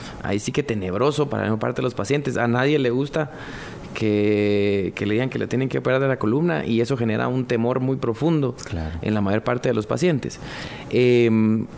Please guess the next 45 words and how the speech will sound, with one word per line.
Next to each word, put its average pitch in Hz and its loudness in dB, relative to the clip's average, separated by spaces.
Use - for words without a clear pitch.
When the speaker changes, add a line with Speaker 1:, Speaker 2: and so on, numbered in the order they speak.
Speaker 1:
el 143 4
mito 156 2
más 175 0
común 190 2
es: 165 0
"Me 143 2
voy 131 2
a 131 -2
quedar 123 0
sin 127 -2
caminar 113 0
si 123 -4
me 107 0
operan 95 -2
de 92 -2
la 92 -4
columna". 110 0
Speaker 2:
Claro, 78 -8
sí, 85 -2
eso 82 0
Speaker 1:
¿Sí? 92 2
Speaker 2:
lo 92 2
hemos 90 0
escuchado. 135 -2
Speaker 1:
Eso 170 2
es 160 0
lo 156 2
que - -4
todos 156 0
los 170 2
pacientes 127 -2
dicen 160 2
y 143 2
la 113 2
pregunta 113 0
más 131 0
frecuente 143 -2
que 113 -2
me 104 0
hacen 135 0
cuando 110 0
recomiendo 104 0
una 120 0
cirugía. 107 -2
Eh, 117 4